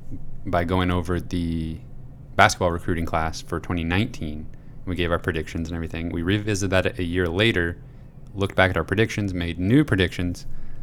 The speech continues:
I don't think we're gonna do that this episode, but maybe next week we'll look at those predictions. And, um, if you wanna go back, oh, I had the episode pulled up here.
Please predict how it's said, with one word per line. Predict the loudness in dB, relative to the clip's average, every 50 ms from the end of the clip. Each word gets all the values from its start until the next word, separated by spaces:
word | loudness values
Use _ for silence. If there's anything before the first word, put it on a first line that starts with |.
| -4 0 4
I |
don't | 4 4 6
think | 4 4 6
we're | 6
gonna | 6 6
do | 8
that | 6 6 6 8
this | 6 6 6 6 2
episode, | 0 0 0 0 0 0 0 0
but | 2 0 0 0 -4 -12 -18 -18 -18 -14 -4 0
maybe | 2 2 4 4
next | 4 4 4 2 2 -2
week | 0 0 0 -2 -4 -8 -10 -10 -8 -6
we'll | -4 -2 0
look | -2 -2 -2
at | -2 0
those | 0 2 0 0 -2
predictions. | -4 -2 -2 -2 -4 -4 -6 -6 -4 -6
And, | -6 -4 -4 -4 -6 -6 -10 -14 -14 -12 -12 -12 -12 -12 -14 -14 -14 -8 -6
um, | -4 -2 -2 -2 -2 -2 -4 -6 -8 -8 -6 -6
if | -4 -2
you | -2 0
wanna | 2 2 2 2 2 0 -2 -4 -8 -14 -14 -14 -14 -14 -12 -10 -8 -8 -6 -2
go | 2 2 2
back, | 2 0 2 4 4 6 4 2 0 -6 -10 -10 -10 -10 -12 -10 -10 -10 -10 -10 -12 -14 -16 -16 -16 -14 -8 -6
oh, | -4 -4
I | -2 -2
had | -2 -2 -2 -2
the | 0 -2
episode | -2 -4 -4 -4 -4 -4 -6 -4
pulled | -4 -4 -2 -2
up | -4 -4 -4
here. | -6 -6 -4 -4 -8